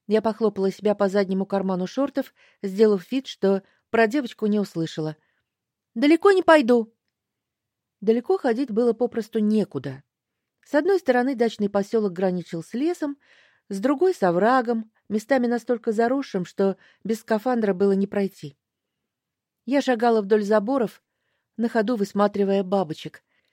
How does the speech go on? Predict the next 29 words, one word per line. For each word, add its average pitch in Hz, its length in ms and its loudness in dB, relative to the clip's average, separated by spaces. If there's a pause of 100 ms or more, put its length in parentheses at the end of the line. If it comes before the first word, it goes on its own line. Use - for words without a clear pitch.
(400)
Они 240 260 0
в - 60 -12
последнее 240 480 0
время 233 260 0
были 196 460 2 (200)
моим 214 300 2
главным 202 400 2
материалом 185 600 -2
для 180 200 2
исследований. 156 720 -4 (600)
Одну 285 280 0
мне 247 160 2
даже 240 200 2
на 233 100 2
несколько 220 420 -2
секунд 220 360 -6
удалось 202 320 2
превратить 202 520 -2
в - 120 -20
камень. 165 480 -2 (800)
Лестер 240 480 0
при 269 180 -2
этом 233 240 0
не 302 120 -4
появился, 254 600 0
и 302 220 -8
я 220 440 -2
воодушевилась. 214 920 -6 (1500)
Вдруг 208 540 -2